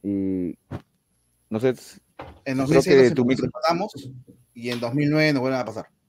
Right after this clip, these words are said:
Speaker 1: En todo caso, del dos mil nueve hasta el dos mil,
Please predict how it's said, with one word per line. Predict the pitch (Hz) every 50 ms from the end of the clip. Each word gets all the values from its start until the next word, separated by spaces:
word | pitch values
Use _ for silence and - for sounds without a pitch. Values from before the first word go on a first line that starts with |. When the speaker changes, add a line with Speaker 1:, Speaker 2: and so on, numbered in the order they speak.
| _ _ _ _ _ _ _ _ _
Speaker 1:
En | - 113 113
todo | 123 139 143
caso, | 131 - 147 143 - 156
del | 143 131 120
dos | 110 113 120
mil | 131 139 143 143
nueve | 147 147 151 151 151 143
hasta | 139 139 - - 131 117
el | 113 110 107 104 104 101 95
dos | 104 104 104 107
mil, | 117 123 127 135 135 135 131 135 135 135 131 92